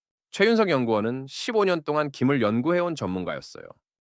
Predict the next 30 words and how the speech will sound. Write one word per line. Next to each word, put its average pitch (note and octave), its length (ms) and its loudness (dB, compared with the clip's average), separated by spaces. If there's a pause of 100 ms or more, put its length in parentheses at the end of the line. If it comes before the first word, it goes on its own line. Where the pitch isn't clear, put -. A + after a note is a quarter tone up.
(160)
그는 B2 260 2
김의 D3+ 300 0
단백질, B2+ 600 -4
비타민, F#2+ 800 -6
미네랄 D3 420 0
함량을 A#2+ 460 -4
보여주며 D#2 520 -8 (220)
설명해 A2+ 460 0
주었습니다. - 680 -14 (400)
마른 B2 260 2
김 A#2+ 160 -2
한 A#2 120 0
장에 A2+ 260 -2
소고기보다 F3 640 -2
많은 A2 380 -4
단백질이 G#2+ 520 -6
들어있다고 F#2 640 -4 (520)
게다가 C3 280 2
칼로리는 D3+ 580 -2
극히 - 260 -10
낮다고 B2 460 -2
하더군요. A1+ 420 -14 (580)
이것이 E3+ 280 2
전 C#3+ 180 0
세계가 C#3+ 340 0
열광하는 C#3 540 0
이유 C3+ 180 2
중 C#3+ 140 -6
하나라고 D#3 480 0
했습니다. - 500 -12